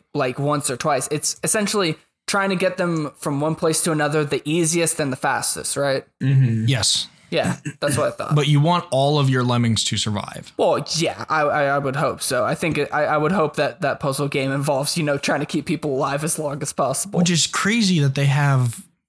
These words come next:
Speaker 3: how many? One, two, three, four. They have seven Lemmings games, like, just the Lemmings series alone.
Speaker 2: Wow.
Speaker 1: When was the first one released?
Speaker 3: That's a great question.
Speaker 1: Probably in the,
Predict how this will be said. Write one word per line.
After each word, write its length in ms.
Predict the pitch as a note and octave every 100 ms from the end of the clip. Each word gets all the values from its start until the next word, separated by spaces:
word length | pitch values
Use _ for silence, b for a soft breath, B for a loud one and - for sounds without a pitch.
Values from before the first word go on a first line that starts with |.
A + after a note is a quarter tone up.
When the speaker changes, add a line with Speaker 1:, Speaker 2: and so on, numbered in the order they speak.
| _ C#3+
Speaker 3:
how 100 | C#3+
many? 200 | A#2+ G#2
One, 480 | A#2 A#2 C3 C#3 C3+
two, 300 | - C3+ C3+ -
three, 220 | C3 C#3 C#3 C#3+ _
four. 80 | B2+ _ _ _ _ _ _ _ _ _ _ _ _
They 40 | D#3+
have 100 | C#3
seven 600 | - - - D3+ D3+ D3
Lemmings 460 | A#2+ A#2 G#2 G#2
games, 380 | - - G2+ A#2
like, 160 | B2+ B2
just 340 | A2 D3+ D#3
the 120 | D3+ C3
Lemmings 420 | A#2 A#2 G#2+ -
series 320 | A2 G#2 G2
alone. 460 | F2+ F#2 F2 G#2 - _ _ _ _
Speaker 2:
Wow. 260 | - A#2 B2+ E3+
Speaker 1:
When 160 | G3+
was 160 | C#4+ -
the 60 |
first 280 | - A3 A3
one 160 | B3 G#3+
released? 640 | D#3 C#3+ G3+ - - - _ _ _ _ _ _ _ _ _ _ _ _ _ -
Speaker 3:
That's 140 | C#3+
a 60 | F#2+
great 520 | - F#2 F#2+ G#2 G2+
question. 600 | A#2+ A2 - - - A2 _
Speaker 1:
Probably 280 | F3 A#3+ C4+
in 120 | E3
the, 180 | B2+